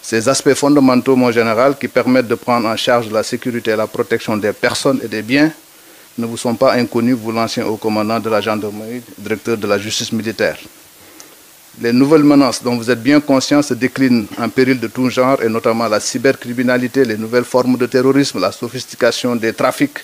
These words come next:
des, des menaces de l'âge présent et futur qui interrogent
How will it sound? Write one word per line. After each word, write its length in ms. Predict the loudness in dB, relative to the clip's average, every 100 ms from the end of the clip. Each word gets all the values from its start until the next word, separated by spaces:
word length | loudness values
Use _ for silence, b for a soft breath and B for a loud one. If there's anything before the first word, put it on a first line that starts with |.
| B B B B B B B -20 -20 -20 -20 -20 -20
des, 180 | -6 2 2 2
des 140 | 4
menaces 340 | 6 6 4 4
de 100 | 2
l'âge 260 | 2 0
présent 460 | 2 2 4 2 2
et 80 | 0
futur 480 | -2 -2 0 -2 -4
qui 140 | -2
interrogent 640 | 0 2 4 2 2 -6